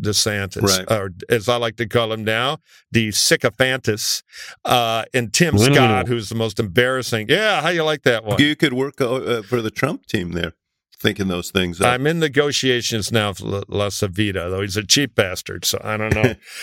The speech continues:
Speaker 1: Um, but anyway, and play the long game, 'cause the Trump thing is gonna end badly. The mid,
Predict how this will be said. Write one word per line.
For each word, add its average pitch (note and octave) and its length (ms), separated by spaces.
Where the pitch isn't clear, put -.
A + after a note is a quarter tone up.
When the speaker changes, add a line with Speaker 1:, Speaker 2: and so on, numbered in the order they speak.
Speaker 1:
Um, B2+ 400
but F#3+ 160
anyway, C#3 460
and C#3+ 220
play G#3+ 180
the A#3 100
long F3+ 320
game, B2+ 280
'cause C#3+ 180
the D3+ 80
Trump A#3 240
thing F#3+ 140
is D#3 100
gonna D#3+ 240
end D#3 240
badly. D3 480
The A#2+ 60
mid, C#3+ 280